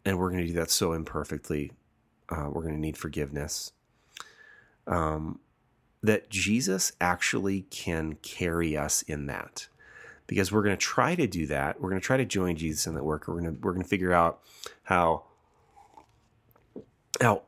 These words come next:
ultimately maybe burned out we get, or maybe we, we're gonna try hard to do that. And then we're gonna realize that we can't. And then we're gonna,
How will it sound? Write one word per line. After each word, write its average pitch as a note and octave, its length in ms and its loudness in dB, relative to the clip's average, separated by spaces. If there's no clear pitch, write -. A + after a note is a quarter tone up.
ultimately F2+ 960 4
maybe G2 280 2
burned F#2+ 340 4
out F2 220 2
we F2+ 100 -4
get, F2 540 2
or D#2+ 100 0
maybe E2 300 -2
we, F2 160 -4
we're G#2 100 0
gonna F2+ 140 0
try F2+ 280 2
hard E2+ 220 2
to D#2+ 60 -8
do D#2+ 100 -6
that. E2 240 -4
And G2+ 100 2
then B2 80 4
we're B2+ 80 2
gonna A#2 120 4
realize G2+ 220 2
that E2 80 -4
we E2 80 -4
can't. - 540 -10
And G2+ 200 4
then D#3 180 6
we're F#3+ 100 0
gonna, D3 200 4